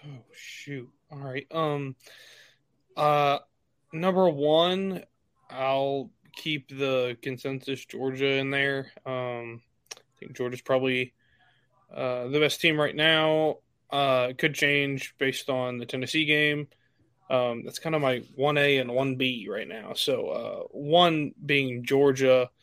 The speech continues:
Um, two, I will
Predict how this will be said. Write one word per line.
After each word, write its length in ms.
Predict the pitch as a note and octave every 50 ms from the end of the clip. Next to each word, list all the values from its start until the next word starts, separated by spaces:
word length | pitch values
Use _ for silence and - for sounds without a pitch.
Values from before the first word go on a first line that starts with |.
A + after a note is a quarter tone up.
| _ _ _ _ _ _ _ _ _ - -
Um, 580 | C#3 C3 B2+ B2 B2 A#2+ A#2 A#2 A#2 B2+ C3+ _ _ _ _ _ _ _ _ _ _ _ _ _ _ _ _ _ - - _ _ _ _ _
two, 640 | - - F3+ F#3 F#3+ G3 G3 G3 G3 G3 F#3 G3 - -
I 300 | C#3+ C#3+ D3 D3 D3 C#3+
will 760 | C#3+ C#3 D3 D3 D3 C#3+ C#3+ C#3 C#3 C3+ C3+ C3 A#2+ -